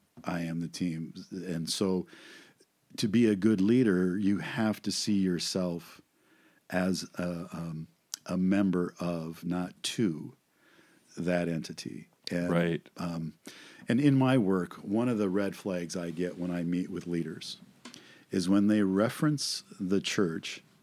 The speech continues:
Speaker 1: as they. And immediately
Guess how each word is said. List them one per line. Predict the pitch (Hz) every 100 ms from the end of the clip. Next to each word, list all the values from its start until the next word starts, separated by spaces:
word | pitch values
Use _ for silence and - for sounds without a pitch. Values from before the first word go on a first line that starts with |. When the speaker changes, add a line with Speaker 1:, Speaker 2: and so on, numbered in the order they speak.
| _
Speaker 1:
as | 87 85 80
they. | 80 87 73 - _ _ _ _ - - - - - - - -
And | 98 95 92 95 90
immediately | 98 120 131 127 107 104